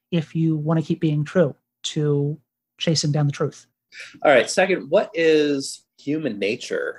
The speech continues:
Speaker 2: Are we all the same deep down? Are we all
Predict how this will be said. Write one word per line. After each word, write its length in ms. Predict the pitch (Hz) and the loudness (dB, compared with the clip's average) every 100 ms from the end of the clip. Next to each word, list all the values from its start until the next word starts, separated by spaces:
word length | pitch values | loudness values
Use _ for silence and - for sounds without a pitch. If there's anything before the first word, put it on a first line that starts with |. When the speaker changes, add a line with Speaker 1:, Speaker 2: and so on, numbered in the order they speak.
| - | -6
Speaker 2:
Are 80 | 107 | 0
we 120 | 117 | 4
all 480 | 117 123 117 110 117 | 6 6 4 0 -4
the 100 | 104 | -6
same 300 | - 131 151 | -6 -6 -6
deep 240 | 156 156 | -8 -4
down? 400 | 151 160 185 180 | -2 0 -2 -2
Are 100 | 113 | -4
we 100 | 101 | -2
all 460 | 95 95 95 92 | -2 0 -2 -6